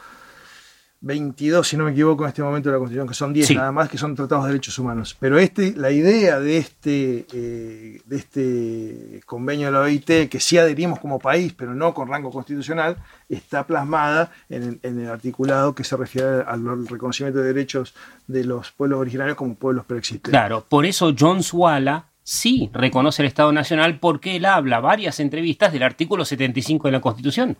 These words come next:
Speaker 2: Si él no reconociera el Estado Nacional, no podría reclamarlo.
Speaker 1: Ujú.
Speaker 2: El tema es que el, ah, convenio original de la O I T habla de parcelas necesarias para la supervivencia, pero ese convenio está pensado para pueblos desplazados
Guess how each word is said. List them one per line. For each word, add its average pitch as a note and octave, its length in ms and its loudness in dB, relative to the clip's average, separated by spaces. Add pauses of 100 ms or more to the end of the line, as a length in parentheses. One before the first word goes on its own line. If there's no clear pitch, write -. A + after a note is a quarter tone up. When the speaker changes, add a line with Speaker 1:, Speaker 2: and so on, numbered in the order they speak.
(200)
Speaker 2:
Si - 120 2
él F#3+ 80 4
no F#3+ 80 4
reconociera D3 560 0
el A2+ 60 -2
Estado D3+ 280 2
Nacional, D#3+ 380 0
no D#3+ 140 -2
podría D3 320 4
reclamarlo. B2+ 680 -2 (160)
Speaker 1:
Ujú. B2 220 -18 (200)
Speaker 2:
El B2+ 260 0
tema G#3 340 0
es D3+ 320 -2 (220)
que C3+ 340 0 (520)
el, B2 160 -2
ah, - 180 0
convenio C#3+ 480 2
original C3 460 2
de C3+ 100 0
la B2 120 4
O C#3+ 140 4
I D3 120 2
T A#2+ 280 -6 (260)
habla D3 560 2
de D3 280 -2
parcelas F#3+ 720 0
necesarias D#3 680 -2
para D3 220 0
la C3+ 100 0
supervivencia, C3+ 760 -2 (200)
pero D3+ 160 2
ese A#3 200 0
convenio F#3+ 360 0
está F#3+ 300 2
pensado D3+ 800 2 (240)
para C3 320 2
pueblos C#3 420 -2
desplazados B2 880 0